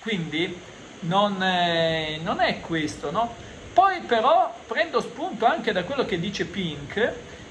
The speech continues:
"Io non sarei morta se no-", ah beh, non, eh, in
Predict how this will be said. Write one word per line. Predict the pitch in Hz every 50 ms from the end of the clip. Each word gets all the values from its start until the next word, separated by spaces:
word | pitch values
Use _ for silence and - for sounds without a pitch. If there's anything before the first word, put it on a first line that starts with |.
| - -
"Io | - 247 294 302 277 247 214 180 - 180
non | 190 202 196
sarei | 202 - 208 196 208 240 285 285 277 254 247 247 214 160 165
morta | 170 196 240 269 269 269 254 - - 214 185
se | - - 214 226
no-", | 233 233 202
ah | 180 190 180
beh, | 170 170 165
non, | 165 165 175 175
eh, | 175 175 160 151 170 170 170 165 165 165 165 160 160 160
in | 165 165